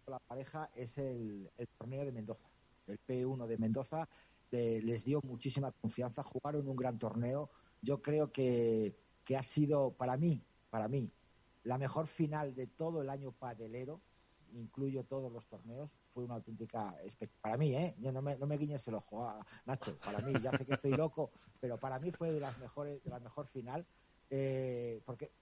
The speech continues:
fue espectacular el, el juego de los cuatro, en esa situación, en esa situación de pista, con el clima y todo, y yo creo que eso les ha dado ese punto de confianza de, de seguir adelante en el proyecto.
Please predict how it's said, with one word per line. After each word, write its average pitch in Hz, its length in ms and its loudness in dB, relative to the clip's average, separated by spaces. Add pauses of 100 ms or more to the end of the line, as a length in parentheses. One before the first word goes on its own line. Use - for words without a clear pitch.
(380)
fue 151 220 -2
espectacular 156 720 -2
el, 151 160 0
el 131 120 -8
juego 147 240 -2
de 139 60 -4
los 127 140 -10
cuatro, 160 600 -2
en 139 120 -6
esa 135 160 -14
situación, 151 680 -4
en 139 100 -8
esa 131 80 -12
situación 127 320 -10
de 120 80 -8
pista, 156 440 -4
con 131 160 -6
el 113 120 -10
clima 156 340 -6
y 123 60 -6
todo, 180 320 -6 (520)
y 139 120 -4
yo 156 120 -2
creo 208 200 0
que 170 140 0
eso 202 260 -2
les 147 220 -4
ha 156 60 0
dado 165 220 -2
ese 147 160 -10
punto 160 300 -10
de 160 100 -4
confianza 156 800 -6 (360)
de, 131 280 -4
de 135 100 -4
seguir 151 340 -2
adelante 139 420 -2
en 117 60 -8
el 117 100 -10
proyecto. 110 500 -12